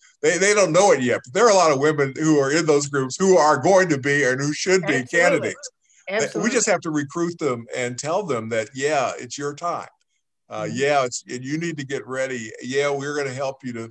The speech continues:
Speaker 1: figure out a way to, to, to do this.
Speaker 2: That's
Speaker 1: Uh,
Speaker 2: right.
Speaker 1: we need to be encouraging. Uh, we need, we need to be, uh, uh, thoughtful, uh, and we need to, to, to, uh,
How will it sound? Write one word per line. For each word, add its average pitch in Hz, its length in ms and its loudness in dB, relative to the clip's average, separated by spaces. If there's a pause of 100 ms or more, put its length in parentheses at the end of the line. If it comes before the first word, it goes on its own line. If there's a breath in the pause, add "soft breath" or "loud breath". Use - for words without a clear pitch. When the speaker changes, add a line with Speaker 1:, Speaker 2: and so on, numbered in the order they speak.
Speaker 1:
figure 120 240 -10
out 110 140 -6
a 107 140 -10 (100)
way 110 240 -8
to, 104 100 -10 (140)
to, 104 240 -12 (120)
to 117 100 -16
do 110 240 -10
this. 98 340 -18 (400)
Speaker 2:
That's 156 120 -16
Speaker 1:
Uh, 113 40 -12 (180)
Speaker 2:
right. - 80 -14
Speaker 1:
we 131 80 -14
need 143 140 -8
to 143 80 -8
be 131 140 -6
encouraging. 117 760 -10 (100)
Uh, 104 160 -16 (140)
we 120 120 -14
need, 117 220 -12
we 127 140 -14
need 123 240 -10
to 127 120 -12
be, 117 420 -10
uh, 104 180 -10 (540)
uh, 101 80 -14
thoughtful, - 720 -6
uh, 101 380 -12 (120)
and 117 220 -12
we 123 80 -10
need 131 220 -8
to, 107 380 -8
to, 107 220 -12
to, 104 560 -16
uh, 104 180 -14